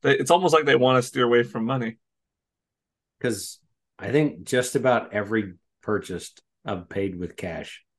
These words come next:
Speaker 1: That's why I was like, "Yeah, I might as well give that shit back <laughs> to you or something," 'cause it's, what are you doing?
Speaker 2: I was gonna sneeze and I do that, stop.
Speaker 1: <laughs> I thought you were doing one of those, like,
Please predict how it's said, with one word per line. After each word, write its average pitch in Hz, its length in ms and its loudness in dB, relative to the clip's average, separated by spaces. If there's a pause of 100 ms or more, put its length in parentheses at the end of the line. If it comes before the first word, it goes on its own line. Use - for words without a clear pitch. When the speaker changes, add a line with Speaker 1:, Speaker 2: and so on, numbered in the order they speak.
(580)
Speaker 1:
That's 135 140 -6
why 143 80 4
I 135 40 6
was 131 100 4
like, 123 200 6
"Yeah, 143 200 4
I 147 40 4
might 147 140 4
as 117 60 0
well 113 300 -4
give 214 160 0
that 123 160 2
shit - 200 -6
back 135 220 4
<laughs> - 0 -
to - 160 -8
you 170 160 4
or 151 300 0 (580)
something," 117 400 -2
'cause 107 140 0
it's, - 320 -8 (560)
what 135 80 -6
are - 20 0
you 123 60 -4
doing? 131 300 -2 (460)
Speaker 2:
I - 60 0
was 107 100 0
gonna 120 140 4
sneeze 110 440 6
and 82 280 -2 (760)
I 92 60 -4
do 95 220 -2
that, 87 180 -4
stop. - 300 -4
Speaker 1:
<laughs> - 20 -2
I 151 320 2 (500)
thought 143 140 6
you 131 60 4
were 131 60 4
doing 135 220 6
one 131 120 6
of 123 60 8
those, 120 120 2
like, 113 200 2